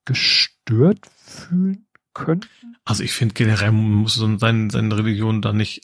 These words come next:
Speaker 2: aufstülpen auf die anderen, egal welche Richtung. Also andersrum, ich glaub, wenn die jetzt, äh, ja, weiß ich auch nicht, andersrum hätten die Leute genauso komisch re-, also hätte, hätten die Bayern wahrscheinlich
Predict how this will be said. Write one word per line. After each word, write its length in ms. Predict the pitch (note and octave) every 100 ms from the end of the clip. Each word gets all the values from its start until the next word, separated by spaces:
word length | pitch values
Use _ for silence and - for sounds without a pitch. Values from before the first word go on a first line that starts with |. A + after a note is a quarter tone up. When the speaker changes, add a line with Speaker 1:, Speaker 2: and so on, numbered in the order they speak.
| -
Speaker 2:
aufstülpen 880 | B2 - - - A#2+ G#2 - G#2
auf 160 | F2 -
die 120 | -
anderen, 300 | - - A2+ - - -
egal 340 | A2 G2+ C3+
welche 240 | D3 F#2+ F#2+
Richtung. 300 | F#2 G#2 G2
Also 140 | F#2
andersrum, 460 | A2+ B2 C3 A2+ G#2+ -
ich 120 | A2
glaub, 180 | - A2+
wenn 100 | A#2+
die 60 | A#2
jetzt, 400 | A2+ - - -
äh, 300 | B2+ A#1+ A#1+ A#1 _ _ _ _ _ _ _ _ _ -
ja, 100 | G2
weiß 200 | G2+ -
ich 60 | A#2
auch 120 | A2+
nicht, 100 | A2
andersrum 300 | A#2+ A2 A2+
hätten 140 | A#2+
die 40 | A2+
Leute 180 | A2+
genauso 280 | G#2 A#2 C#3
komisch 420 | - A#2 G2+ -
re-, 140 | A#2 A#2
also 140 | A2
hätte, 240 | A2 A2 G#2+
hätten 220 | A#2 D3
die 80 | A#2+
Bayern 260 | A#2 B2+
wahrscheinlich 480 | A#2+ - B2 A2+ A2